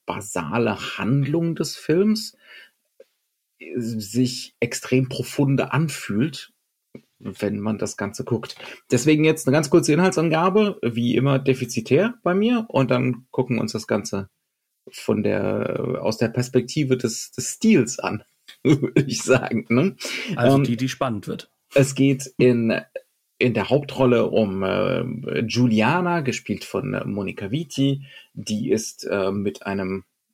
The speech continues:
Speaker 1: Industriellen, ich glaube, er, ich, er ist am ehesten Manager <laughs> in, in einem großen Chemiebetrieb. Ähm, er heißt Ugo, wird gespielt von Carlo Chionetti,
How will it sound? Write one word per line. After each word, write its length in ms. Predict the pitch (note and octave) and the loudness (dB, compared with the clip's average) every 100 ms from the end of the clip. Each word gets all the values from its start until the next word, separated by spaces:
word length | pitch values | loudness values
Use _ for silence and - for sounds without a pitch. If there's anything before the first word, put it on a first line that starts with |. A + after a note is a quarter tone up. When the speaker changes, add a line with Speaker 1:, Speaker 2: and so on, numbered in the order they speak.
| _ _ _ _ _ _ - | _ _ _ _ _ _ -4
Speaker 1:
Industriellen, 1000 | A2+ A#2 - - A2 B2+ C3+ F3+ G3 - - - | 0 -2 -4 -4 2 4 4 2 0 -4 -16 -10
ich 240 | - - | -8 -4
glaube, 220 | A2+ A#2+ G#2+ | 2 4 4
er, 180 | - | 2
ich, 160 | A2 - - | -4 -4 -2
er 60 | |
ist 100 | A2 | 0
am 100 | A#2 | 0
ehesten 420 | G2+ C#3 C#3 A2+ | 2 0 2 0
Manager 600 | G2 G2 C3 C3+ C#3+ E3+ G3 - - | 2 2 2 0 -2 -2 -6 -12 -10
<laughs> 240 | - - - | -10 -6 -2
in, 380 | A2 G#2+ G#2 - - - - | 0 0 -6 -12 -18 -16 -4
in 160 | A2 | -4
einem 320 | - G#2+ G2+ | -2 -2 -2
großen 720 | - G#2 A2+ B2+ A#2 A2 A2 - | -4 0 0 0 2 2 2 0
Chemiebetrieb. 1400 | - - G2+ G#2+ B2+ D3+ C#3+ - B2+ - C3+ E3+ - - - _ - - _ - | -4 -2 -2 -2 -2 -4 -4 -2 -2 -4 -4 -4 -4 -12 -20 _ -20 -20 _ -6
Ähm, 840 | A2 G#2 G#2 G2+ G2+ - G2+ - - - - - | -2 -2 -2 -4 -4 -4 -6 -8 -16 -18 -18 -10
er 200 | - G#2 | -8 -8
heißt 260 | - - | -10 -6
Ugo, 500 | D#3+ G3 F3+ F3+ D#3+ | -2 2 4 4 4
wird 160 | C3 - | -2 -4
gespielt 460 | A2+ - A2 G2+ | -8 -4 -4 -4
von 320 | - - G#2 G#2 | -8 -8 -6 -4
Carlo 520 | G#2+ G2+ G#2 G2 F#2 | -4 -2 -2 -2 -2
Chionetti, 800 | - G2+ A2+ E3+ - E3+ F3+ F3+ | -2 -2 0 -2 -4 -4 -4 -4